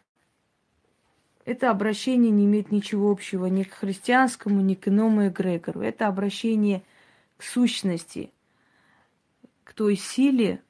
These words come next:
человека, который при жизни помогал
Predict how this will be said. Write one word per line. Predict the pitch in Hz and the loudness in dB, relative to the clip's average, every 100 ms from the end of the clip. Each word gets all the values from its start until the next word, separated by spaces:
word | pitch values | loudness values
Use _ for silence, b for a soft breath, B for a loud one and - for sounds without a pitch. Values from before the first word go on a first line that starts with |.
| _ | _
человека, | - 196 196 190 208 185 165 | -6 -2 0 2 0 0 -6
который | - 165 185 185 180 _ _ _ _ _ | -10 -10 -8 -6 -8 _ _ _ _ _
при | 202 208 | -4 -2
жизни | 175 233 214 - 175 | 0 0 0 -2 -6
помогал | 165 175 185 185 220 254 269 | -4 -4 -4 -2 0 2 0